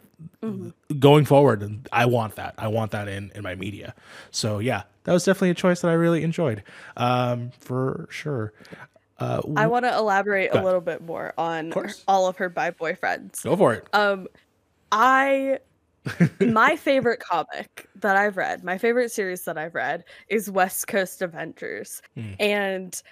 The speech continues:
Speaker 1: I know I was talking about it a couple weeks ago on the main podcast, Point in Progress,
Speaker 2: Yeah.
Speaker 1: of course, about how just fun and great the story was, and it had really interesting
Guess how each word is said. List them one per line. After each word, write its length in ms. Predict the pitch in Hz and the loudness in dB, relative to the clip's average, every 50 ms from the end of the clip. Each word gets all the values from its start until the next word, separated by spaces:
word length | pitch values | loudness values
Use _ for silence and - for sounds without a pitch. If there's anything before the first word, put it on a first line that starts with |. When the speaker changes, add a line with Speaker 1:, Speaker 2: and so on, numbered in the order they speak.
| _ _ - | _ _ 0
Speaker 1:
I 140 | 214 220 233 | 2 2 4
know 200 | 240 247 254 262 | 4 4 4 6
I 120 | 262 254 | 6 4
was 160 | 247 247 247 - | 4 2 0 0
talking 320 | 269 240 233 208 226 226 | 0 -2 -2 -2 -4 -4
about 180 | 214 220 220 214 | -2 -2 -2 -2
it 60 | 220 | -4
a 40 | 208 | -4
couple 260 | - 220 208 190 196 | -6 -10 -10 -8 -6
weeks 260 | 196 196 196 - - | -6 -6 -6 -6 -6
ago 400 | 233 202 202 196 190 196 190 - - | -6 -2 -2 0 0 -2 -2 -4 -4
on 520 | 190 190 185 185 185 185 180 180 180 - _ _ | -4 -2 -2 -2 -2 -2 -4 -6 -8 -12 _ _
the 100 | 185 196 | -10 -6
main 400 | 196 190 185 185 180 185 190 190 | -4 -2 -2 -2 -2 -4 -6 -6
podcast, 600 | - 185 180 185 180 - 190 185 190 185 - - | -6 -4 -4 -4 -4 -6 -6 -6 -6 -8 -10 -8
Point 160 | - 185 170 | -8 -8 -8
in 60 | - 185 | -8 -6
Progress, 520 | - 185 185 190 196 202 196 190 - - - | -4 -4 -4 -4 -4 -8 -8 -10 -12 -8 -2
Speaker 2:
Yeah. 180 | 156 151 135 104 | 0 0 0 0
Speaker 1:
of 80 | 95 | -2
course, 400 | - 208 202 202 208 - - - - - - _ _ _ _ - - | -4 -4 -4 -6 -8 -10 -14 -18 -20 -20 -20 _ _ _ _ -10 -6
about 280 | 196 190 185 180 170 - | -2 0 0 0 0 0
how 240 | - 214 208 180 180 | 0 0 0 0 0
just 300 | 196 202 208 - - - - - | -4 -8 -10 -12 -12 -14 -16 -20
fun 480 | _ _ - 247 226 220 226 226 226 220 | _ _ 2 4 4 4 2 -2 -4 -4
and 260 | 202 - 190 202 196 | -4 -6 -6 -6 -4
great 220 | - 196 196 180 | -4 -4 -4 -4
the 80 | - 185 | -8 -12
story 340 | - - - 233 233 226 226 | -12 -6 -4 0 0 2 2
was, 380 | 220 214 214 214 214 214 - - | 2 2 0 0 -2 -4 -6 -8
and 100 | - 190 | -8 -8
it 60 | 185 185 | -8 -8
had 200 | 180 180 165 170 | -12 -14 -12 -10
really 200 | 185 185 185 180 | -8 -8 -8 -8
interesting 480 | 170 170 170 - 131 170 - - 202 | -8 -10 -8 -10 -10 -10 -10 -16 -20